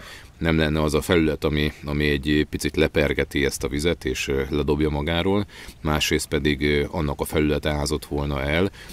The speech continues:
és az viszont nagy valószínűséggel szétmálna. A további előnye ennek a fröccsrétegnek, amivel védjük a tégláinkat ideiglenesen, hogy, ö, nem tud a téglába beszivárogni a nedvesség,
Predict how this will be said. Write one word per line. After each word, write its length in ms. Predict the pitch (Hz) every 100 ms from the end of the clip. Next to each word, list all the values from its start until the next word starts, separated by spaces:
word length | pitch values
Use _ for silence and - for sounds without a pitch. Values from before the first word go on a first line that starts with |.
| -
és 160 | - -
az 200 | 104 95
viszont 500 | 95 - 92 87 -
nagy 220 | 92 95 78
valószínűséggel 840 | 76 73 - 69 69 - 65 67
szétmálna. 720 | - 67 - 67 65 65 62 - - -
A 60 | -
további 460 | 135 117 90 98
előnye 360 | 104 90 85 85
ennek 240 | 82 80
a 60 | 80
fröccsrétegnek, 800 | 92 90 - 76 - 78 90 -
amivel 300 | 76 73 69
védjük 440 | 76 73 71 73
a 120 | 73 - -
tégláinkat 760 | 85 85 87 85 80 85 - -
ideiglenesen, 840 | 92 85 87 92 98 - 117 117 - - - -
hogy, 300 | - 85 82
ö, 160 | 90 85 80 -
nem 280 | 92 104 101
tud 360 | 82 87 92 82
a 200 | 85 76 -
téglába 580 | 92 85 76 71 76 71 -
beszivárogni 800 | 73 73 - 71 69 69 69 69
a 200 | 65 71 71
nedvesség, 640 | 76 78 80 - 95 90